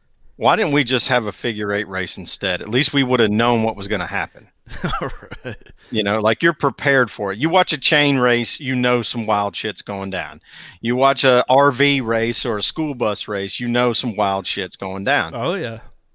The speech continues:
Speaker 1: If you show up looking for a professional race and you see what looks like a figure eight,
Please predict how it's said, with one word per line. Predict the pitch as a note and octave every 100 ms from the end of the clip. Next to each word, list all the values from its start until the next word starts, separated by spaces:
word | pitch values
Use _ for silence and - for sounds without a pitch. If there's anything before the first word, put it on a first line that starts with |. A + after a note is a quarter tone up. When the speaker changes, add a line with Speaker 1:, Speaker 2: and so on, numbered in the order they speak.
| _ -
Speaker 1:
If | A2+
you | C#3+ F#3
show | F#3+ F3
up | D3+ -
looking | C3+ - B2+
for | C3 A#2+
a | A2+
professional | G#2+ - D3 C3+ C#3 A#2+
race | A#2+ C3+ B2+ -
and | G#2
you | A2+
see | A#2+ C3+ B2
what | A2+ A#2
looks | A#2 C3+ -
like | A#2+ A2 -
a |
figure | - A#2+ G#2 A2+
eight, | D3 G#2